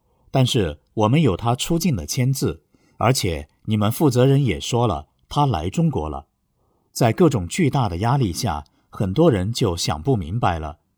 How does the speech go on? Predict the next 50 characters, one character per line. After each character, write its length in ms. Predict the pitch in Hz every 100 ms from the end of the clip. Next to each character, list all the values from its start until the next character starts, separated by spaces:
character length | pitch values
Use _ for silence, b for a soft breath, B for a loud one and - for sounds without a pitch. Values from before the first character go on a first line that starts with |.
| -
苦 240 | - 113
恼 240 | 151 78 73
了。 240 | 73 - _ _ _ _ _ _ _ _
二 160 | 127 127
零 120 | 123
一 140 | 147
八 160 | 147 151
年， 300 | 98 73 76 _ _
我 160 | - 147
有 160 | 117 90
幸 220 | 147 104
聆 160 | 90
听 200 | 107 139
了 300 | 139 87 76 - _ _
二 180 | 165 131
零 160 | 107 127
一 160 | 156
八 180 | 156 151
年 260 | 113 82 95
华 240 | - 90
盛 200 | - 131
顿 200 | 135 85
D 220 | - 139
C 180 | 143 143
讲 240 | 139 85
法， 280 | 104 73 - _ b b b b
师 220 | - - 135
父 180 | 104
说 240 | 90 - 139
了 120 | 92
一 100 | 78
句 160 | - 107
话 380 | - 87 71 _ _ _ _ _ _ _ _ _ _ -
：“共 180 | 175 139
产 200 | 107 90
邪 260 | 120 147
党 260 | - 73 73
说 260 | - 147
我 240 | 131 95 139
躲 220 | 104 78
在 160 | 160 139
美 180 | 90
国， 440 | 69 82 76 87 - _ _
我 260 | - 101 85
天 300 | - 180 170
天 240 | - 127
都 220 | 131 131 135
在 180 | 92
中 240 | - 147 143
国。” 260 | 78 69